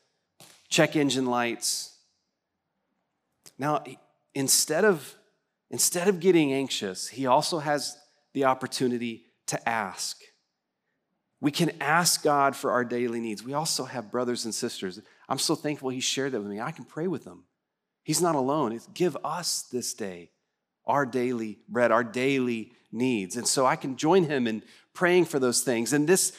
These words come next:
direction of daily, this is a really unique word. Uh, did you know, yes, the word daily is used in other places in the New Testament, like I was reminded before the service, "Take up your cross daily," for example. However,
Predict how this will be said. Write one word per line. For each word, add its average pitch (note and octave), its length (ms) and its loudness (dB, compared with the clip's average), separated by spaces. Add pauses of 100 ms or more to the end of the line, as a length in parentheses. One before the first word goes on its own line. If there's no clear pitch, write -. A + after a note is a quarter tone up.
(180)
direction C#3+ 720 4
of G#2 440 -4
daily, C#3 520 2
this B2+ 240 -2
is C#3+ 140 -4
a C3+ 60 -2
really D3+ 520 2
unique C3+ 480 -2
word. B2 400 2 (440)
Uh, A#2 120 2 (200)
did A#2 200 -4
you D#3+ 160 4
know, A#2+ 520 2
yes, C#3+ 400 2
the C3+ 160 0
word B2 500 -2
daily A#2 400 -2
is G2 160 -6
used A#2 340 -6
in A2 220 -6
other A#2 240 0
places A2+ 540 -6
in A#2 180 -6
the A#2 80 -2
New G#2+ 120 -2
Testament, F2+ 600 -6
like G2+ 180 -4 (400)
I G#2 100 -4
was G#2+ 140 -6
reminded G#2 380 -4
before G2+ 280 -8
the G2 80 -4
service, G2 420 -6
"Take - 260 -8
up A2+ 140 -8
your G#2+ 100 -8
cross G2+ 380 -2 (120)
daily," G#2 400 -4
for F#2+ 200 -8
example. F2 560 -10 (180)
However, A#2 560 2